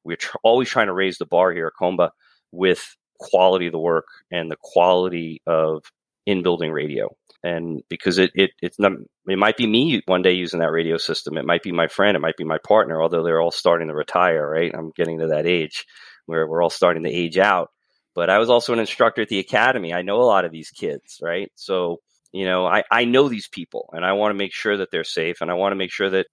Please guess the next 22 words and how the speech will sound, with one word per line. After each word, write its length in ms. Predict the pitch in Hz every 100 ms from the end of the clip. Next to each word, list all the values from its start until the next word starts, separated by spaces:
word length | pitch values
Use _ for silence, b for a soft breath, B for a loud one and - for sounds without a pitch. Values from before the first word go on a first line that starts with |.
| _ _
the 100 | 101
situation 640 | - 156 - 135 135 135 107
that 80 |
I 140 | 98 117
was 220 | 123 113
in 280 | 117 131 151 _ _ _
should 260 | - 107
never 240 | 101 101 95
happen 340 | 90 85 78
again. 340 | 82 73 - _ _
We 140 | - 98
have 320 | - 110 113
the 80 | 110
technology 720 | - 104 95 98 104 107 110
now. 240 | 110 123 - _ _
It's 180 | 104 -
affordable. 640 | - - 107 107 113 135 139 _ _ _ _ -
It's 300 | 101 - - -
better 240 | 107 110 113
understood. 640 | 107 90 - - 104 123 - _ _
And 460 | 101 98 98 95 95 -
we, 720 | 92 107 107 110 107 104